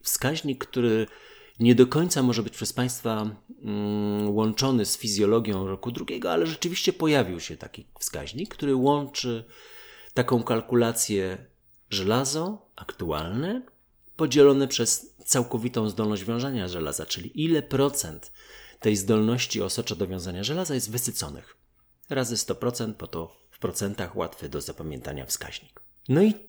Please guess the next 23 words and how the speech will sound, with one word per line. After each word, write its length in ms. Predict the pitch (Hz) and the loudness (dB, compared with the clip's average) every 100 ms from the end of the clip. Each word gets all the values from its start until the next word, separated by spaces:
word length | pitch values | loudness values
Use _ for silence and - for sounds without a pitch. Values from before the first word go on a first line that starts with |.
| _ - | _ -6
druga 260 | 214 160 | -2 0
informacja, 500 | 110 - 95 104 127 | 0 -2 -4 -4 -4
którą 220 | 123 120 | -2 -4
też 140 | 120 - | -4 -4
Państwo 320 | 190 185 180 | -4 -4 -6
pewnie 500 | - - 180 180 175 | -8 -6 -4 -4 -6
pamiętacie, 800 | - 165 156 147 113 - 85 90 - _ _ - | -6 -8 -6 -6 -4 -6 -8 -14 -18 _ _ -2
że 480 | - 120 110 110 107 - _ | 2 2 2 0 -4 -12 _
jeżeli 540 | 107 107 98 120 147 165 | 0 2 4 2 2 -2
w 60 | |
niewydolności 640 | 143 117 110 110 110 - - | -2 -2 -2 -2 -2 -4 -4
serca 280 | 117 - | -4 -6
pojawia 500 | 101 - 101 101 95 | -8 -4 0 0 -2
się 200 | 85 80 | -4 -6
anemia, 520 | 69 65 67 80 143 208 _ _ _ - _ - | -6 -8 -10 -10 -10 -12 _ _ _ -20 _ 2
to 80 | |
jest 140 | 120 120 | 4 6
ona 180 | 123 117 | 4 4
obecna 380 | 104 - 113 | 0 -2 -2
u 80 | 104 | -2
połowy 360 | - 95 87 87 | 0 0 0 -2
chorych, 480 | 123 139 143 139 - _ - | -4 -2 -2 -4 -12 _ -6
mówię 340 | 92 92 | -4 -4